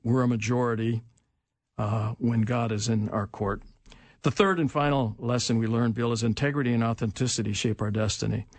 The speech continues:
Caleb was a man of absolute integrity and authenticity.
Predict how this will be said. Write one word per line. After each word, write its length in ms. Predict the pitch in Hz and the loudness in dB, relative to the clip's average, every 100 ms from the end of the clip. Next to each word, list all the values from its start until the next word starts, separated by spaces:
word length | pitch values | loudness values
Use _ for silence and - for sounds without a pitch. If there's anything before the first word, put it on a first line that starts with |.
| - _ _ - | -20 _ _ -2
Caleb 360 | 151 151 165 | 2 4 2
was 160 | 147 120 | 0 0
a 60 | 120 | 0
man 320 | 123 127 127 | 2 2 0
of 140 | 104 - | -2 -4
absolute 600 | 131 143 - 135 123 127 | -2 -2 -4 -2 0 2
integrity 600 | 120 113 - 120 120 110 | 0 -2 -2 -2 -2 0
and 100 | 110 | 0
authenticity. 760 | 113 107 110 - 117 - 104 | 0 0 0 0 -2 -2 -4